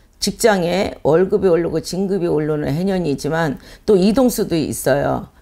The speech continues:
근데 이동을 하셔도 괜찮습니다. 어, 꼭 뭐 쉬운 한 살에만 이동을 하는 게 아니라 쉬운 두 살에 이-, 이동을 하셔도 되고요. 또 이제 어떤 이제 창업을 하시면서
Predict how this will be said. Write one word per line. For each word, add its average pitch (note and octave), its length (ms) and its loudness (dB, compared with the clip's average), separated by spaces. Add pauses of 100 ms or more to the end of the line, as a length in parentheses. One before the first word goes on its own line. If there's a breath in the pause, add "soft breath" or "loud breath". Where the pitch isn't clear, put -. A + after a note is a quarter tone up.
근데 C#3+ 220 -2
이동을 F#3 380 2
하셔도 G3+ 320 -4
괜찮습니다. C#3 1000 -4 (500 soft breath)
어, B2+ 140 0 (240 loud breath)
꼭 B3+ 180 6
뭐 A#3+ 100 6
쉬운 A3+ 380 4
한 G3 140 2
살에만 F3+ 440 0
이동을 D#3+ 380 0
하는 D#3 240 -4
게 F3 100 -6
아니라 C#3+ 680 -2 (260 loud breath)
쉬운 A3+ 320 2
두 F#3+ 120 2
살에 D#3+ 300 2
이-, D#3 180 -2
이동을 D#3 380 -2
하셔도 D3+ 400 -4
되고요. C#3+ 640 0 (420 loud breath)
또 A3 160 6
이제 G#3 260 2
어떤 E3 380 2
이제 D3 160 0
창업을 F3+ 500 -2
하시면서 F3 880 -2